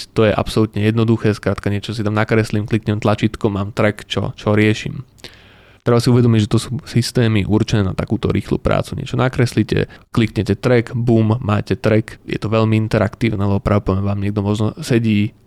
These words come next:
za chrbtom vedľa vás a pozerá sa na to, ako gradujete, dáva živé pripomienky. Takže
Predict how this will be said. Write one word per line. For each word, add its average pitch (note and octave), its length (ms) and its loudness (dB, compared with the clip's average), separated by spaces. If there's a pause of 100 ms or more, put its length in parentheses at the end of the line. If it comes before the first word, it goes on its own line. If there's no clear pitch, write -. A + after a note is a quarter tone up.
za A2+ 160 0
chrbtom A2 480 -2
vedľa G#2 240 0
vás A2 300 2 (100)
a - 80 -6
pozerá A2 400 0
sa G2 180 0
na - 60 -6
to, - 80 -4
ako G#2 240 -4
gradujete, G#2+ 800 2
dáva G2 480 2 (320)
živé A2 240 2
pripomienky. A#2 880 0 (480)
Takže F#2+ 480 0